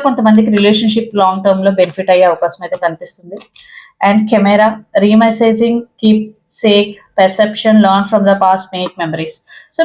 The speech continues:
మీరు ఏదైతే పాస్ట్ లో ఉన్నారో దాని నుంచి మీరు నేర్చుకోవడానికి ఎక్కువగా ఇష్టపడుతూ ఉంటారు. Hand of Cards, take a chance, risk, being strategic options, not in, not showing hand and gambling. But మీరు ఏదైనా ఒక డిసిషన్ తీసుకుంటే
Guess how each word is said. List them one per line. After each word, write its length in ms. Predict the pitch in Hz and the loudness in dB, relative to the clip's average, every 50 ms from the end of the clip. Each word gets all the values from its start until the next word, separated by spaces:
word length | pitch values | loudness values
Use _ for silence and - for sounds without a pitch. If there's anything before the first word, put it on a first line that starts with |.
| 320 311 | 2 2
మీరు 120 | 294 254 240 | 4 4 4
ఏదైతే 280 | 240 240 269 269 285 302 302 285 | 4 4 2 2 0 -2 0 0
పాస్ట్ 260 | 240 220 220 220 220 233 | 0 0 0 -2 -2 -2
లో 40 | 233 220 | 0 2
ఉన్నారో 180 | 214 214 220 233 226 233 | 2 2 2 2 2 0
దాని 120 | 220 208 202 196 | 0 0 0 0
నుంచి 140 | 196 196 220 | -2 0 2
మీరు 120 | 214 214 208 185 | 2 2 2 2
నేర్చుకోవడానికి 500 | 185 190 - - - 202 202 202 208 208 190 190 | 0 -4 -4 -2 0 0 0 0 0 -4 -4 -4
ఎక్కువగా 220 | 196 190 185 196 190 | -4 -2 -2 -2 -2
ఇష్టపడుతూ 400 | 190 - 202 190 185 180 - 190 185 180 | -2 -4 -2 -2 -2 0 0 0 -2 -2
ఉంటారు. 260 | 170 165 175 175 196 - - - - - - _ - | 0 0 0 0 0 -4 -6 -18 -20 -20 -16 _ -4
Hand 200 | 233 226 220 226 240 240 | -2 0 0 0 0 -2
of 60 | 226 226 - | -2 -2 -2
Cards, 240 | 190 175 170 170 - - - _ _ _ - - | 0 0 0 -2 -6 -18 -20 _ _ _ -4 0
take 180 | 214 214 220 247 | 0 2 2 2
a 20 | 240 240 | 0 2
chance, 260 | 240 214 208 214 214 - - - 202 | 2 2 2 2 0 -2 -2 0 0
risk, 180 | 208 208 208 - 202 196 | 0 0 -2 -6 -4 -2
being 200 | 214 190 196 208 214 - | 0 2 2 2 2 2
strategic 400 | - 202 180 180 180 185 196 190 196 180 | 0 0 0 -2 -2 -4 -4 -2 0 0
options, 320 | 180 180 - - 202 190 - - 190 | -2 -2 -4 -6 -6 -6 -4 -2 0
not 160 | 180 180 185 190 185 | 0 0 -2 -4 -8
in, 80 | 180 175 - - _ _ - - _ - 196 | -10 -10 -14 -18 _ _ -20 -20 _ -4 -2
not 160 | 196 202 208 208 - | -2 -2 -2 -2 -2
showing 240 | 220 202 196 196 196 190 | 0 0 2 2 0 0
hand 180 | 196 190 190 190 190 | 0 -2 0 0 -2
and 80 | 190 190 185 | -4 0 0
gambling. 340 | 175 170 165 165 170 170 - - 247 | 0 0 0 -2 -6 -12 -6 -2 -2
But 100 | 277 277 277 269 | -2 -2 0 0
మీరు 120 | 269 254 247 | 2 2 2
ఏదైనా 200 | 220 226 240 269 262 | 2 2 0 0 0
ఒక 60 | 247 208 | 0 0
డిసిషన్ 340 | 214 - 233 220 247 247 240 226 | 0 -2 -4 -2 -2 -2 0 0
తీసుకుంటే 400 | 220 220 - - 214 214 220 | -2 -2 0 0 0 0 0